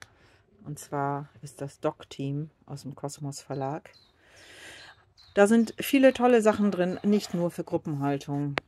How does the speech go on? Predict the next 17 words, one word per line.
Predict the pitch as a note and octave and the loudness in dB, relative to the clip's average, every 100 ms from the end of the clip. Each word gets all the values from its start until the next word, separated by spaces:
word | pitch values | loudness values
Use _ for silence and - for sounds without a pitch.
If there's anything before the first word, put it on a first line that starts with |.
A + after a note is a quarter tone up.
| _ - - - | _ -20 -20 -12
Und | D3 D3 - | -8 -6 2
eine | D#3 G3+ A3+ | 2 4 2
der | F#3+ F3 | 0 0
Sachen, | E3+ E3+ D#3+ | 0 -2 -4
die | D#3+ | -2
ihr | E3 | -2
bei | D#3 | 0
mir | D3+ D3+ D3+ C#3 - | 0 0 -2 -2 -4
selten | - E3 A3 A3+ A3 G#3+ | 0 2 2 0 0 0
oder | - D#3 D3+ | -2 -2 -2
gut | C#3 G3 - | -4 -6 -6
sehen | D#3+ F3 A3+ C4 C#4 | -2 0 0 0 -2
könnt, | - B3+ C4 C#4+ - _ _ - | -6 -4 -4 -6 -12 _ _ -8
manchmal | E3 E3 F3+ E3 | -6 -6 -8 -6
beschrieben | D#3 - F3+ G3 G3 | -8 -6 -6 -4 -4
bekommt, | F3 - E3 E3 D#3+ - _ - - | -6 -8 -6 -6 -10 -16 _ -20 -14
sind | D#3 D3 E3+ G3 G#3 - - | -8 -2 0 0 0 -2 -8